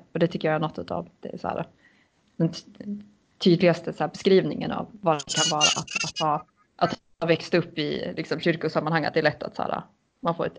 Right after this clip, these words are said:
överdrivet känsligt samvete för, för allting, liksom. Och så tar man det på skuld istället för att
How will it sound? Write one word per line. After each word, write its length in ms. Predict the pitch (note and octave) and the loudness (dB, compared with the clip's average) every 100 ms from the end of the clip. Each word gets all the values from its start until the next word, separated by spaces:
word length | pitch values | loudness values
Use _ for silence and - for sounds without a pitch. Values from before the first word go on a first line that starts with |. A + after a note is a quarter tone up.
| - | -2
överdrivet 400 | E3 D#3+ D#3+ D3+ | 0 2 0 0
känsligt 420 | D#3 E3 - - | -2 -2 -8 -6
samvete 420 | E3 - - - - | -6 -4 -8 -8 -8
för, 180 | - F#3+ _ - | -8 -8 _ -8
för 60 | - | 0
allting, 400 | D#3+ D#3+ D#3 B2+ | 0 0 -4 -6
liksom. 300 | C3 - E3 | -8 -8 -8
Och 80 | |
så 80 | - | -4
tar 160 | F3+ E3+ | 0 0
man 120 | D#3+ | 0
det 80 | D#3+ | -2
på 120 | F3 | -2
skuld 540 | - G#3 F#3 D#3+ E3 E3+ | 2 6 6 6 -2 -8
istället 440 | - F3+ E3 D#3+ - | -10 0 2 2 0
för 120 | E3 | -4
att 300 | D#3+ - | -6 -8